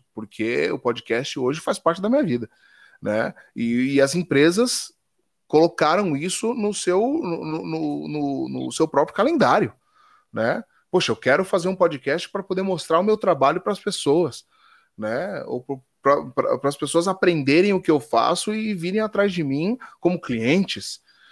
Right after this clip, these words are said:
Então, é, é, o mundo hoje, o-, hoje em dia, que, que tá em casa, pri-, principalmente a gente tá falando mais de Brasil, é, o, o, praticamente a gente tá falando que todo mundo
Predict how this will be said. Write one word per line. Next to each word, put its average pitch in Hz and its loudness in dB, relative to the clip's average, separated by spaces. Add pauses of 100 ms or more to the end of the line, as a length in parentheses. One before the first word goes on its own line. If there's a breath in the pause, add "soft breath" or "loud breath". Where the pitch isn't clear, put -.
(160 soft breath)
Então, 175 4
é, 135 2
é, 120 2 (360)
o 135 4
mundo 143 6 (500)
hoje, 127 2
o-, 113 -2 (120)
hoje 160 -2
em 139 -8
dia, 123 -2
que, 127 -16
que - -20
tá 139 0
em 175 -4
casa, 120 -2 (680)
pri-, - -10
principalmente 156 0
a 123 2
gente 123 -4
tá 127 -4
falando 120 -6
mais 117 -2
de 110 -8
Brasil, 110 0 (420 loud breath)
é, 110 2 (640)
o, 123 -2 (160)
o, 117 -8 (300)
praticamente 160 2
a - -10
gente - -14
tá 269 2
falando 170 2
que - -8
todo 196 4
mundo 226 2